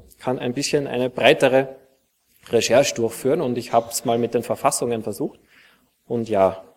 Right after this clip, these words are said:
drum bin ich ja fast Wahlbayer, was das Politische betrifft. Ich hab auf dem Nastkä-, na, auf dem, ja, auf dem Nachtkästchen, auf dem Nasskästchen,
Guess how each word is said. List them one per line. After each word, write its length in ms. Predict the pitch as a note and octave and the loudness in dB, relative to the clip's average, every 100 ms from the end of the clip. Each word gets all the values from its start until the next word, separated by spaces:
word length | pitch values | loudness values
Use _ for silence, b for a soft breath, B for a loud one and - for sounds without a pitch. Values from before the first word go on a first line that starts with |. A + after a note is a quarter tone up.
| _ | _
drum 160 | B2 | -4
bin 140 | A#2+ B2+ | 0 0
ich 120 | A#2+ | 2
ja 100 | A2+ | 0
fast 280 | - A2+ - | 0 -2 -2
Wahlbayer, 580 | F2+ A#2+ - G#2+ A#2+ C3+ | -2 0 0 -2 -2 -4
was 160 | G#2+ - | -12 -10
das 140 | A#2+ | -14
Politische 440 | - A#2 C3+ A#2+ | -8 -8 -6 -8
betrifft. 480 | A2+ A2+ D3+ F3+ - _ B B B B - A2+ - - - - | -8 -8 -8 -8 -14 _ B B B B -16 -16 -16 -20 -20 -20
Ich 120 | - | -6
hab 140 | A2+ - | -6 -4
auf 120 | - | -2
dem 140 | A#2 | 0
Nastkä-, 440 | A2 B2+ - - C#3+ | 4 4 2 -6 -6
na, 200 | C#3 A2+ | -2 -2
auf 140 | - - | -2 -6
dem, 400 | G#2+ F#2+ G#2 - _ | -8 -6 -8 -10 _
ja, 140 | G#2 G2 | -12 -12
auf 180 | - | -12
dem 180 | - G2+ | -12 -10
Nachtkästchen, 680 | G2+ A#2 - - B2+ - C#3+ | -4 -6 -6 -6 -6 -6 -10
auf 100 | G#2+ | -12
dem 160 | - G#2 | -14 -10
Nasskästchen, 720 | A2+ - - A2 - - | -12 -12 -16 -18 -18 -20